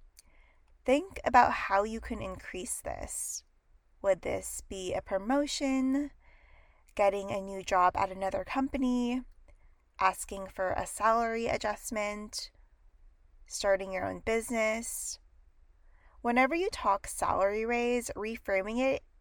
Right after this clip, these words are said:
as a salary adjustment with the company you're currently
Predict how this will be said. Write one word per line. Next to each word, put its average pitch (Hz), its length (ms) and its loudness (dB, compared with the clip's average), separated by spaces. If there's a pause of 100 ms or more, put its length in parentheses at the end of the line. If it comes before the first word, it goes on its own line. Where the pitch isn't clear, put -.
(140)
as 190 220 2
a 190 100 -2
salary 196 640 2
adjustment 226 800 -2
with 196 120 0
the 190 80 -4
company 202 520 -6
you're 190 120 -6
currently 196 440 -6